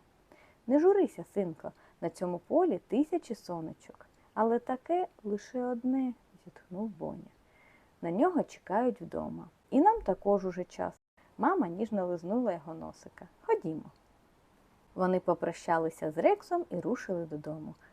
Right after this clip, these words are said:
Бабуся чекала на ганку. "Сонечко моє",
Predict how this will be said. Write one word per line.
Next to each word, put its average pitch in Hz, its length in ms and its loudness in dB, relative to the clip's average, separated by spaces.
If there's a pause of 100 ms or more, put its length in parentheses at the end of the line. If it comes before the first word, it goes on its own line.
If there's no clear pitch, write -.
Бабуся 165 540 0
чекала 175 520 -4
на 156 200 -6
ганку. 156 440 -10 (800)
"Сонечко 320 800 4
моє", 160 400 -8